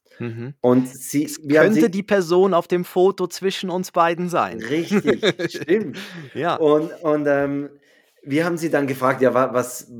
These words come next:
Speaker 2: war ihr größter Hit? Und dann
Speaker 1: Mhm.
Speaker 2: hat sie gesagt, ja, das, aber das war leider genau zu Corona-Zeiten,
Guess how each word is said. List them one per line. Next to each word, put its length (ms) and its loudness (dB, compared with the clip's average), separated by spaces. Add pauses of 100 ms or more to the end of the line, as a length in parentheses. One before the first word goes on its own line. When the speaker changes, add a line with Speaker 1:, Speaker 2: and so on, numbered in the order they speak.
(240)
Speaker 2:
war 240 0
ihr 160 0
größter 500 0
Hit? 420 -4 (480)
Und 220 2
dann 100 4
Speaker 1:
Mhm. 40 6
Speaker 2:
hat 120 2
sie 80 -6
gesagt, 420 0
ja, 140 4 (220)
das, 440 -2
aber 320 -4
das 240 -2
war 120 2
leider 380 2
genau 360 0
zu 220 -10
Corona-Zeiten, 1160 -2